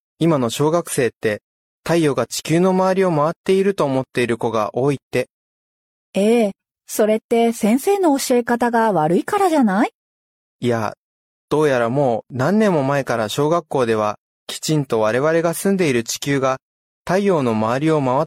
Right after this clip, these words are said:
Speaker 1: ていることを教えていないらしいよ。
Speaker 2: ええ、確かに小学校では教えていないね。じゃあ、問題はそこにあるのね。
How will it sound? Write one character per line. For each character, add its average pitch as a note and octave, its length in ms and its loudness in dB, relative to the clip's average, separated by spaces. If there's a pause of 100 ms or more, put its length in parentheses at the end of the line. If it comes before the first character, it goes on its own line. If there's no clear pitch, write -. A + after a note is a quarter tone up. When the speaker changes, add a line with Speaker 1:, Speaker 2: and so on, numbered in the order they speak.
Speaker 1:
て F3+ 120 2
い - 20 4
る F3 80 0
こ E3+ 120 0
と D3+ 200 0
を G#2 180 -4
教 - 200 -2
え E3+ 60 2
て F3+ 160 0
い C3 80 0
な B2 160 0
い D3 60 0
ら D3+ 120 0
し D3+ 220 -4
い B2 40 0
よ。 A#2 280 -4 (880)
Speaker 2:
え G3 380 2
え、 G3 80 -8 (280)
確 - 260 -4
か F4+ 140 2
に C#4 140 4
小 A3 200 2
学 D4+ 220 0
校 C#4+ 200 2
で B3 100 2
は G3 220 0 (100)
教 F#3 260 -2
え G3 80 2
て A3 140 0
い A3+ 100 4
な B3 160 2
い C4 60 4
ね。 C#4+ 260 4 (640)
じ G4 100 0
ゃ F#4+ 120 2
あ、 - 20 -4 (340)
問 G#3 280 2
題 F4+ 160 4
は F4+ 100 2
そ A3+ 160 -2
こ C#4 140 0
に E4 100 4
あ F#4+ 80 0
る A4+ 100 0
の F#4 140 2
ね。 C4+ 300 4